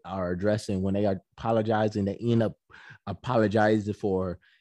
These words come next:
issues that happened in two thousand and ten, two thousand eighteen, two thousand nineteen, two thousand twenty, two thousand twenty-one, now to two thousand twenty-two, when everything just blew over, is because of the fact they failure, their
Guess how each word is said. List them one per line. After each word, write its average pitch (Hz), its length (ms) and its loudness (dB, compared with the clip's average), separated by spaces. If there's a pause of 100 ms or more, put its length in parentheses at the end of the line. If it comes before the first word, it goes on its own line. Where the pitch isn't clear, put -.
(120)
issues 113 360 2
that 107 140 2
happened 107 340 2
in 98 100 -2
two 123 220 -4
thousand 107 340 0
and 101 80 -4
ten, 104 440 -2
two - 120 -6
thousand 101 400 0
eighteen, 104 520 -2
two 113 180 -4
thousand 98 420 0
nineteen, 101 400 -4
two 113 140 -2
thousand 101 300 0 (1000)
twenty, 101 380 -6
two 110 120 -12
thousand 101 320 0
twenty-one, 95 560 -4
now 101 300 -2 (400)
to 101 80 -8
two 98 320 -6
thousand 98 300 -2
twenty-two, 101 360 -4
when 95 160 -2
everything 104 360 -4
just 92 220 -6
blew 101 240 -2
over, 98 280 -2
is 90 80 -6
because 101 300 -2
of 95 100 -10
the 104 160 -2
fact 98 240 -4 (260)
they 107 140 4
failure, 131 560 4 (240)
their 104 220 -2